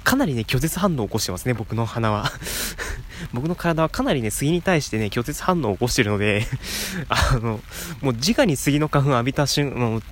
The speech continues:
浴びた時にはね、もう大変なことになるんじゃないかなって思ってるんですけど、ね。<laughs> もう、もう本当にね、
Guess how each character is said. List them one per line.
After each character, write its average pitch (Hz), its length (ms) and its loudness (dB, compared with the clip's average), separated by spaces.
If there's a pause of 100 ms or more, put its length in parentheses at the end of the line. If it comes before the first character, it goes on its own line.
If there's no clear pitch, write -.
(280)
浴 120 100 -2
び 147 60 0
た 160 100 2
時 165 180 2
に 120 80 4
は 101 60 2
ね、 104 100 0
も 107 80 -2
う 107 40 -4
大 170 160 2
変 220 100 2
な 226 80 0
こ 233 60 2
と 226 60 4
に 175 60 4
な 143 100 0
る 131 80 2
ん 120 40 0
じ 110 60 0
ゃ 107 40 2
な 110 60 2
い 104 60 0
か 107 80 0
な 123 100 -2
っ 120 40 -6
て 123 120 -2
思 110 140 2
っ 113 40 -2
て - 120 -2
る 98 80 -2
ん 101 40 -2
で 92 80 -4
す - 80 -10
け 101 80 -6
ど、 107 220 2 (540)
ね。 151 360 2 (500)
<laughs> 214 540 -8
も 123 220 2
う、 - 20 0
も 120 180 2
う - 20 0
本 180 180 -2
当 196 160 2
に 190 80 2
ね、 180 200 0